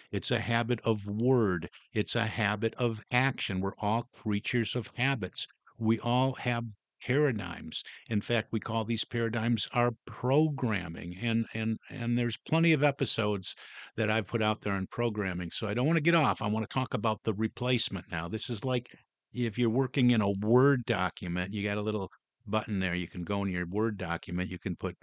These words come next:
you know, maybe you got somebody's name wrong that you use throughout the document. You can put find and replace. So that's what we're doing with these habits, and we're gonna stick with the ones that I told you to fast from in the last show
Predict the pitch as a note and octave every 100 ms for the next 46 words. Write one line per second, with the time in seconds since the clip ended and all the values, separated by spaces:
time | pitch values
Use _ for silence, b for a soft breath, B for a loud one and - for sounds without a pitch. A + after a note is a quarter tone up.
0 | _ A2 F#2+ F2 D#2 G#2 A2 G#2 G#2+ F#2+
1 | A#2 G2+ G2 F2 G2 F#2+ G2+ G#2+ G2 F2+
2 | F2 F2 F#2+ G2 G2+ G2+ - G2+ G2+ -
3 | F2+ G2+ G#2 - F2+ F2 F#2 F2+ F2+ -
4 | - A#2+ C3+ D3 C3 A2+ A2 F#2+ - C3
5 | A2+ D2+ - - B B B B - G#2+
6 | C#3 E3+ D#3+ C3 A#2+ C3 B2+ A#2 G#2+ A2
7 | F#2+ - A2+ G#2 F#2+ - - G#2 B2+ G3+
8 | G3+ - - E3 D#3+ A#2+ B2+ F#2+ - -
9 | _ _ _ _ _ _ _ - A2+ A#2+
10 | A#2+ A#2 - A2+ G#2 G#2 G2+ A#2 A2+ A2
11 | G#2 G2+ - G2+ F#2 - A#2+ C3 B2+ -
12 | - - F2+ D#2+ D#2+ E2+ _ _ _ _
13 | _ _ _ _ _ G#2 F#2+ G2 A2+ B2+
14 | - G2+ F2